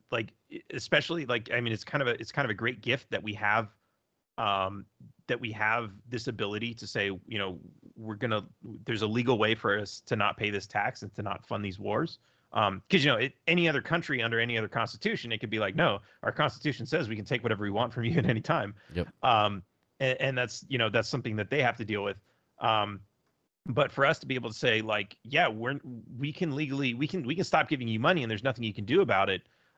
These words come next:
Speaker 1: Um, uh, a-, and then that's gonna, that's gonna, like, shut off all this money laundering and all these wars and everything. Like, that's, that's, like, the best thing that we can do. And I think what's, what's, I mean, you could say, like, it's, it's a bad thing, but you could also say it's a good thing,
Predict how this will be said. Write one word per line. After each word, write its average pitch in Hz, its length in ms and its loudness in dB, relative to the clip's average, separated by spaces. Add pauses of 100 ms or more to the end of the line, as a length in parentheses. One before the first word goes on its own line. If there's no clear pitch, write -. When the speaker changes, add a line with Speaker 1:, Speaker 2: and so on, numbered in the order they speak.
(100)
Speaker 1:
Um, 110 480 4 (640)
uh, - 80 -6 (140)
a-, 143 220 -4
and 131 160 0
then 127 140 0
that's 131 240 2
gonna, 123 420 -2
that's 127 220 0
gonna, 135 180 -4
like, 113 220 4
shut 123 300 0
off 131 180 2
all 120 80 4
this 113 160 -2
money 127 240 0
laundering 117 400 0
and 107 100 2
all 107 100 4
these 104 180 -4
wars 120 320 4
and 107 80 2
everything. 104 440 0 (280)
Like, 113 240 2 (160)
that's, 139 340 0 (140)
that's, 147 320 -2
like, 185 180 -2
the 131 80 -4
best 127 300 0
thing 127 100 -8
that 113 140 -6
we 107 80 -8
can 107 100 -8
do. 160 260 2
And 117 120 0
I 120 80 -2
think 143 260 -6
what's, - 300 -6 (340)
what's, 120 460 -2
I 131 100 -8
mean, 110 220 -8 (300)
you 110 120 -8
could 127 120 -6
say, 127 140 2
like, 120 200 2
it's, 117 260 -10
it's - 160 -10
a 131 60 -2
bad 139 260 2
thing, 120 160 -2
but 110 140 0
you 104 80 -8
could 110 140 -2
also 117 180 -2
say - 160 -4
it's 104 140 -6
a 110 40 -8
good 147 260 -4
thing, 113 300 0